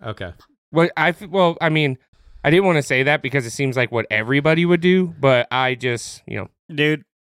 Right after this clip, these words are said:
Speaker 3: this is just from the male perspective, but I would absolutely instantly sell my
Speaker 2: Oh,
Speaker 3: feet
Speaker 2: yeah.
Speaker 3: pics to anyone that wants to actually pay
Speaker 2: Joking
Speaker 3: money
Speaker 2: aside,
Speaker 3: for it.
Speaker 2: I just wouldn't give a shit.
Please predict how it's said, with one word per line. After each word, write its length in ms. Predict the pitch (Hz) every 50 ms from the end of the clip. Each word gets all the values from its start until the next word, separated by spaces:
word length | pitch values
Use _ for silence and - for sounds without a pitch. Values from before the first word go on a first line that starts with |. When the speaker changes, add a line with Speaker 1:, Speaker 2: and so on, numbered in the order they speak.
| _ _ _ _ _ _ _ _ _ _ _ _ _ _ _ -
Speaker 3:
this 340 | 147 147 160 180 - - 220
is 140 | 214 151 -
just 340 | - 143 143 151 - -
from 240 | - 151 139 127 123
the 80 | 120 113
male 420 | 113 113 113 110 117 117 113 110
perspective, 760 | - - 107 101 - - 113 107 104 101 - 120 117 113 110
but 160 | 120 117 117 127
I 160 | 135 151 151
would 100 | 151 143
absolutely 720 | 147 143 143 143 - - 139 135 135 143 143 127 131 120
instantly 520 | - 131 135 123 - - 127 110 110 107
sell 240 | 98 - 107 101 101
my 140 | 139 127 123
Speaker 2:
Oh, 20 | 113
Speaker 3:
feet 60 | 107
Speaker 2:
yeah. 160 | 104 104 104
Speaker 3:
pics 440 | 101 - 104 104 104 101 - - - -
to 100 | - 107
anyone 540 | 101 98 104 107 117 120 117 113 113 113
that 140 | 113 110 107
wants 240 | 107 104 107 101 -
to 140 | - 113 101 -
actually 420 | 95 107 104 104 - - 107 104
pay 60 | 131 147
Speaker 2:
Joking 160 | 147 - 160
Speaker 3:
money 120 | 151 139
Speaker 2:
aside, 280 | 127 - 135 123 120 120
Speaker 3:
for 40 | 117
it. 20 | 117
Speaker 2:
I 20 |
just 160 | 117 113 -
wouldn't 220 | - 117 113 110 104
give 140 | 110 107 107
a 40 |
shit. 300 | 104 - 117 110 113 -